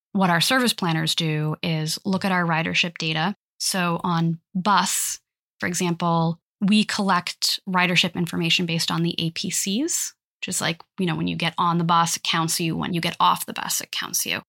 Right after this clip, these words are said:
And so one of the first things that they start to look at is at each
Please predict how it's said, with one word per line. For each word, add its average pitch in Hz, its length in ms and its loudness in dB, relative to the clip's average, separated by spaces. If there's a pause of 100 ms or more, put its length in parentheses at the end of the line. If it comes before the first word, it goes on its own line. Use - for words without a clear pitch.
(160)
And 208 120 0
so 190 220 0
one 185 140 2
of 180 80 0
the 180 80 -2
first 180 320 0
things 180 220 -2
that - 100 -12
they - 120 -4
start - 280 -6
to 170 100 -4
look 175 240 -6
at 170 180 -4
is 160 480 -2
at 185 220 0
each - 400 -2